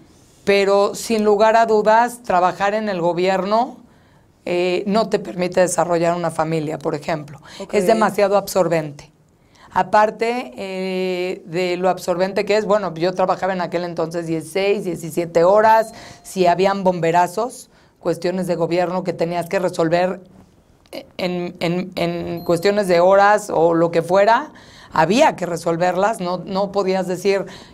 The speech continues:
Speaker 1: "Híjole, nos vemos mañana, estoy cansada y ya son mis ocho horas de trabajo", no. Habi-, el, el gobierno absorbe muchísimo.
Speaker 2: Ok.
Speaker 1: Y es un ambiente pesado, hoy aún más pesado.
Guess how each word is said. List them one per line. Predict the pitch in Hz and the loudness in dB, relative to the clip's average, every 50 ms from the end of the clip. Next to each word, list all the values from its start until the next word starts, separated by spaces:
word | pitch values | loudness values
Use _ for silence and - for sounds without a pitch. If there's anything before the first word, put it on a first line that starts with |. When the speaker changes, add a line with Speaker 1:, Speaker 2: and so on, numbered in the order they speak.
| - - | -8 -4
Speaker 1:
"Híjole, | 240 240 226 233 226 220 214 208 | -2 -2 0 0 0 0 0 0
nos | 214 220 208 | -2 -2 -2
vemos | 202 233 240 247 247 240 | -2 -2 -2 -2 0 2
mañana, | 226 202 196 202 208 202 202 196 | 2 2 2 0 -2 -2 -2 -4
estoy | 175 180 208 202 202 | -4 -2 -2 -2 0
cansada | 202 208 208 202 - 202 202 202 226 214 | 0 -2 -2 0 0 0 2 2 2 0
y | 208 | 0
ya | 202 190 | -2 -2
son | 185 196 196 196 | -2 -2 -4 -4
mis | 180 160 - | -4 -4 -2
ocho | 185 175 175 180 175 175 | -2 -2 -2 -2 -2 -2
horas | 170 170 175 175 165 | 0 0 -2 -4 -4
de | 160 147 | -6 -8
trabajo", | - - 160 160 165 165 156 156 - - | -6 -2 -2 0 0 0 0 -2 -6 -4
no. | 151 170 185 170 - - - - - - - - - - | -2 -2 -2 -2 -4 -6 -16 -20 -20 -20 -20 -20 -12 -10
Habi-, | 165 156 170 - - - 175 - - 233 - - | -8 -6 -6 -8 -8 -10 -10 -6 -4 -4 -4 -2
el, | 226 202 214 220 220 | -2 -2 -2 -2 -2
el | 254 196 190 | -2 -2 0
gobierno | 190 208 196 214 220 214 214 220 | 2 2 2 2 2 2 2 0
absorbe | 214 214 - 220 202 185 196 202 | -2 -2 -2 -4 -2 -2 -2 -2
muchísimo. | 196 175 - - - 180 165 - 165 156 - - 180 147 143 170 160 165 190 202 208 185 - 135 135 135 135 - | -4 -4 -6 -4 -6 -6 -6 -4 -6 -6 -6 -6 -6 -4 -4 -4 -4 -4 -6 -8 -6 -6 -6 -8 -8 -8 -10 -8
Speaker 2:
Ok. | - 202 - 208 202 190 190 202 208 - - - | -8 -8 -6 -4 -4 -6 -6 -8 -10 -12 -8 0
Speaker 1:
Y | 190 196 | 4 4
es | 196 196 190 190 | 4 4 2 0
un | 208 190 | -4 -4
ambiente | 190 185 170 175 180 180 180 185 190 190 202 202 - - - - - - _ _ - - - | -2 -2 0 0 0 0 0 0 2 2 0 0 -2 -8 -20 -20 -20 -20 _ _ -20 -6 0
pesado, | - 170 160 - 196 180 170 - - - - - | 0 0 2 2 4 4 4 4 2 -2 -2 2
hoy | - 233 233 247 285 381 392 - - - - - - - - | 4 6 6 8 6 6 4 2 -4 -16 -20 -20 -14 -6 -2
aún | 165 165 165 180 220 262 254 196 | 0 2 2 4 2 2 0 0
más | 160 151 147 - | -4 -4 -6 -6
pesado. | - 156 - - - - | -8 -8 -8 -8 -12 -12